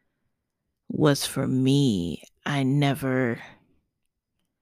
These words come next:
I never understood that to be true. I always thought that, like, when they say that something was for me, they meant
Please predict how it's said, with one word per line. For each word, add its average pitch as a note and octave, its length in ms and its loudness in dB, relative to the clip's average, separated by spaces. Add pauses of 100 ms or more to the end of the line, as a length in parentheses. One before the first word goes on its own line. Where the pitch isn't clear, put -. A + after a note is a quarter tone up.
(640)
I E3 100 6
never F3 420 6
understood D3+ 880 -2
that D3 460 -6
to - 120 -8
be D#3+ 320 -4
true. - 680 -6 (680)
I C#3 220 -2
always C#3+ 440 -2
thought A#2 320 -4
that, - 220 -6
like, - 420 -8 (480)
when C#3 160 0
they B2+ 100 2
say C#3+ 260 0
that - 200 -6
something C3 340 -4
was B2+ 180 -4
for B2 160 -8
me, C3 300 0
they A#2 200 -4
meant A#2+ 580 -2